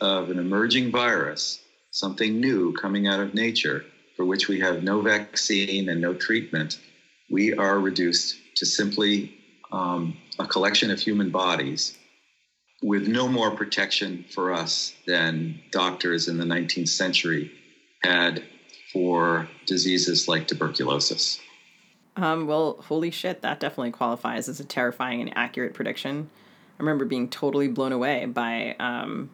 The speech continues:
Speaker 2: basically everything Richard said, and I was already horrified. Um, but since the Norton Na-, Award is named for Richard, he can't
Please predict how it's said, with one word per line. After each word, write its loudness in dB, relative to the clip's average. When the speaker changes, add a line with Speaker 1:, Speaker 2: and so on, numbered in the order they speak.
Speaker 2:
basically -6
everything -6
Richard -4
said, 0
and -2
I 4
was 0
already 0
horrified. -4
Um, 6
but 2
since 4
the 4
Norton 4
Na-, 4
Award 6
is 6
named 2
for 2
Richard, 0
he -2
can't -4